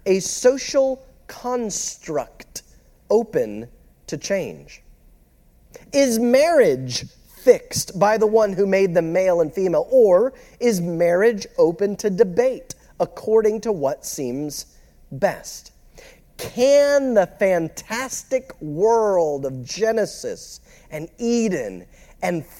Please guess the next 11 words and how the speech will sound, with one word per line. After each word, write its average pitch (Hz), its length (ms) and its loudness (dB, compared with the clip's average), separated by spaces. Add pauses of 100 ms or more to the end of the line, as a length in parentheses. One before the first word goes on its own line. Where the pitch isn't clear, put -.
(180)
floods 226 640 2
and 180 340 -2
Noah 240 400 6
and 185 120 -2
the 180 120 -4
ark, 220 280 -2
can, 233 260 -2 (320)
can 220 180 -2 (100)
it 269 280 0
be 240 180 2
reconciled 135 1500 -6